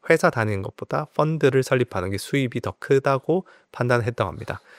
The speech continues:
당시 연봉이 사만 삼천 달러를 받으면서 직장을 다니고 있었는데, 어느 날 이제 드러켄 밀러가 뉴욕에 가가지고 골드에 대해서 사-, 고객들한테 프레젠테이션 할 일이 있었다고 합니다. 근데 그 자리에 참석했던 어떤 증권사 임원이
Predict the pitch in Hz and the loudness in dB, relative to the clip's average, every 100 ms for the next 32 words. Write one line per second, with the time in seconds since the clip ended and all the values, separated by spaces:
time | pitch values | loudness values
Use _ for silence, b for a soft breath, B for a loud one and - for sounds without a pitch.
0 | B - 98 107 - 139 107 98 107 123 | B -2 0 0 0 2 2 0 -2 -2
1 | 117 123 98 - - - 95 110 120 120 | 0 -2 -4 -10 -16 0 2 4 2 2
2 | 127 - 123 123 123 113 98 - 95 101 | -4 -4 0 2 2 0 -2 -4 -4 -2
3 | 87 90 143 175 202 110 101 101 107 107 | -2 0 2 2 0 -2 -2 0 -2 -2
4 | 95 - 87 87 101 92 - 165 175 160 | -2 -4 -6 0 0 -2 2 4 4 4
5 | 135 151 170 165 107 101 - - 113 113 | 2 2 -4 -8 -8 -4 -4 -2 -2 0
6 | 117 95 110 101 95 - 117 139 135 101 | 0 0 0 0 -2 -2 4 4 4 -2
7 | 90 90 90 95 90 - 123 151 185 110 | -2 -6 -4 -4 -4 4 4 6 2 2
8 | 87 - 85 - _ - - 110 107 110 | -2 -4 -8 -10 _ -12 -2 0 2 0
9 | 92 90 - 131 123 123 - 117 95 98 | 0 -4 0 2 2 0 2 0 0 -4
10 | 110 104 98 127 - - 110 123 - 110 | -2 -2 -4 -6 -4 -4 -4 -8 -10 -14
11 | b b 120 - 120 175 185 165 131 165 | b b -6 -2 4 6 6 2 2 -4
12 | 156 151 113 - 107 101 _ - 113 - | -4 -4 -4 -4 -4 -6 _ -4 -4 -2
13 | 117 123 127 110 98 101 104 104 117 95 | -2 0 0 -2 -4 -4 -2 0 0 -2